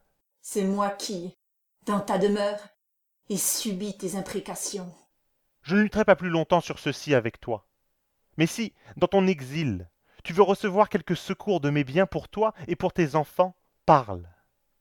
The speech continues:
Speaker 2: Je suis prêt à te l'offrir largement et à envoyer des symboles à mes hôtes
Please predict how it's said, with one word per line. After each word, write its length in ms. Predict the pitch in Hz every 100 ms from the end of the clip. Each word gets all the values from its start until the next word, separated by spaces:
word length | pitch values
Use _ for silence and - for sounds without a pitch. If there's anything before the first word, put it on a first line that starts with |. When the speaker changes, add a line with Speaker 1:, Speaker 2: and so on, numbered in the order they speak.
| _ _ _ _ _
Speaker 2:
Je 120 | -
suis 200 | 180 -
prêt 180 | 190 220
à 100 | 202
te 100 | -
l'offrir 400 | 165 160 202 160
largement 600 | 151 139 131 151 156 175 _ _ _ _ _ _ _
et 100 | 180
à 80 | 208 -
envoyer 320 | 214 220 214
des 120 | 190
symboles 480 | - 185 202 190 156
à 40 |
mes 280 | 147 143 127
hôtes 360 | 190 - _